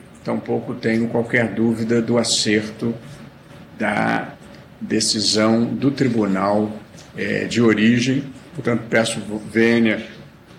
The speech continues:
ao ministro, ao eminente ministro Tarcísio Vieira de Carvalho, relator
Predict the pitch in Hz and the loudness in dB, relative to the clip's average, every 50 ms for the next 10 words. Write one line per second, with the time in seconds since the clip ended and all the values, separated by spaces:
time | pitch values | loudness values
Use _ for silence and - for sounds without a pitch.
0 | - - - 110 113 117 113 113 110 107 110 110 110 - - - - 104 104 107 | -20 -10 -4 0 2 2 2 4 4 2 2 2 0 -2 -6 -6 -6 -4 -2 -2
1 | - - - 104 113 113 113 110 110 113 117 113 - - 110 107 107 107 113 110 | -4 -4 -2 0 2 2 4 4 4 4 2 2 0 -2 0 0 2 2 2 2
2 | - - - 117 104 - - - - - - - - - - - 131 117 - - | 0 -2 -4 -4 -6 -6 -10 -16 -20 -20 -20 -20 -20 -16 -6 -4 -2 -2 0 0
3 | 135 123 110 110 110 98 104 110 110 104 107 101 104 110 - - 123 117 101 104 | 0 0 0 0 -2 0 2 2 2 4 2 0 -2 -4 -2 -2 -2 -2 -2 -2
4 | 107 107 127 143 147 139 123 113 113 113 110 110 - - 127 113 113 113 | 0 0 2 2 2 2 0 0 0 -2 -2 -6 -6 -4 -2 -2 -2 -2